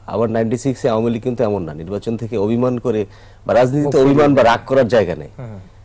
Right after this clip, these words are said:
Speaker 1: তো সেখানে নাইনটি সিক্সে আবার কিন্তু আওয়ামী লীগ ক্ষমতায় আসছে, আবার দুই হাজার একে বিএনপি ক্ষমতায় আসছে, আবার আওয়ামী লীগ কিন্তু ফাইট করে আবার দুই হাজার আটে এসে, আহ, ওয়ান ইলেভেনের পরে এসে ক্ষমতায় আসছে।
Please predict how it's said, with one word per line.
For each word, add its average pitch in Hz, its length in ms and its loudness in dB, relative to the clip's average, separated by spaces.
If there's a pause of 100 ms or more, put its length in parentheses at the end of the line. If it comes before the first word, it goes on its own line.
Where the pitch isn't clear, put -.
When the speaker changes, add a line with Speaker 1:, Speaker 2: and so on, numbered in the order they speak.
(140)
Speaker 1:
তো 107 60 -10
সেখানে 120 300 -2
নাইনটি 127 260 0
সিক্সে 139 320 0
আবার 117 240 2
কিন্তু 120 180 -4
আওয়ামী 110 180 0
লীগ 107 100 -6
ক্ষমতায় 87 360 -10
আসছে, - 260 -16
আবার 104 260 -6
দুই 113 100 -2
হাজার 117 220 2
একে 107 280 0 (340)
বিএনপি 113 300 -2
ক্ষমতায় 82 360 -8
আসছে, - 280 -16
আবার 101 320 -2 (340)
আওয়ামী 123 200 0
লীগ 120 100 -2
কিন্তু 139 220 -2
ফাইট 120 280 0
করে 139 280 6
আবার 113 220 4
দুই 104 100 0
হাজার 98 220 0 (420)
আটে 110 220 -2
এসে, 107 360 -2
আহ, - 600 -12
ওয়ান 98 160 -2
ইলেভেনের 107 280 0
পরে 101 300 0
এসে 92 160 -6
ক্ষমতায় 85 380 -10
আসছে। - 280 -18